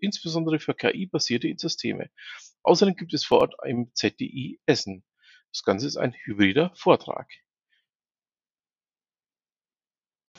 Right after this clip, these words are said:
Die Smart D B S G M B H und Co. K G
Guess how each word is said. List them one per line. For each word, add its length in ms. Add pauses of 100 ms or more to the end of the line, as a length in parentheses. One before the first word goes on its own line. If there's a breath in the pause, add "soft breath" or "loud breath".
(2000 loud breath)
Die 420
Smart 600
D 120
B 120
S 240
G 160
M 120
B 80
H 100
und 220
Co. 160
K 140
G 260